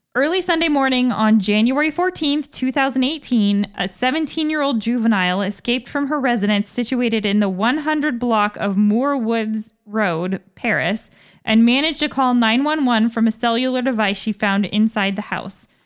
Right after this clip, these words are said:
The teenager claimed her twelve brothers and sisters were being held captive inside the residence by her parents and further claimed some of her siblings were bound with chains and padlocks. When police officers from the Paris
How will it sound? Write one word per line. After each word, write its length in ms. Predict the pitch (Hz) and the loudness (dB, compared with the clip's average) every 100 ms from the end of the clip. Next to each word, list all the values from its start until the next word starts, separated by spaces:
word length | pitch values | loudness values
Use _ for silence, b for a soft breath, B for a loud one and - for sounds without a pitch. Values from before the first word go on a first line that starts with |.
| _ _ _ | _ _ _
The 100 | 208 | -6
teenager 560 | 202 302 330 381 370 370 | -4 -2 0 0 -2 -4
claimed 380 | - 285 269 247 | -2 -2 0 0
her 100 | 220 | -4
twelve 400 | - 240 294 240 | -2 0 0 0
brothers 360 | 247 277 285 | 0 0 -2
and 140 | 320 285 | -4 -4
sisters 400 | 247 - 214 208 | -4 -2 -2 0
were 140 | 202 | -2
being 240 | 208 214 | 0 2
held 260 | 214 220 262 | 2 0 -4
captive 480 | - 226 226 208 185 | -2 -2 0 -4 -2
inside 480 | 202 240 240 269 269 | 0 0 0 -2 0
the 100 | 262 | 0
residence 500 | 226 214 214 214 - | 0 0 0 0 -2
by 140 | 196 | -4
her 120 | 240 | -4
parents 540 | 233 233 180 170 190 - B B B - | -6 -4 -2 -2 -4 -6 B B B 0
and 160 | 220 | 0
further 400 | - 349 403 370 | 2 0 2 0
claimed 400 | 233 247 220 226 | 0 0 2 2
some 180 | 247 247 | 2 0
of 100 | 233 | 0
her 120 | 269 | -2
siblings 440 | 269 240 220 226 214 | 0 -2 2 0 0
were 140 | 208 | -2
bound 360 | 190 185 214 220 | 0 2 2 0
with 120 | 233 | -4
chains 400 | - 202 190 190 | -2 0 2 2
and 140 | 214 | 0
padlocks. 680 | - 208 190 98 76 - - _ _ _ _ _ _ | 0 -2 -2 -8 -10 -16 -20 _ _ _ _ _ _
When 160 | 202 214 | -2 0
police 340 | 247 302 359 | 0 0 0
officers 480 | 359 370 349 349 330 | 0 0 -2 -2 -2
from 200 | 285 254 | 0 0
the 80 | 240 | 0
Paris 420 | - 247 330 | 0 0 -2